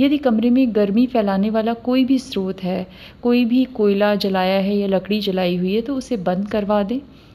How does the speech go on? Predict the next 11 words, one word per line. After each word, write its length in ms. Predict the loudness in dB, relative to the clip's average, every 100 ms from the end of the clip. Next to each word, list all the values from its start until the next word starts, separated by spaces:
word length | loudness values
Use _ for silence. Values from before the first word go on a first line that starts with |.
| -12 0
तीस 280 | 0 2 2
मिनट 260 | 2 0
तक 160 | -2 -2
प्रतीक्षा 440 | -4 -2 -2 0
करें 280 | 0 0 -2
और 200 | -2 -4
शिशु 320 | -4 -4 -4
का 120 | -4
तापमान 540 | -2 -2 -2 -2 0 2
दोबारा 440 | 2 2 0 0
मापें। 360 | -2 -6 -8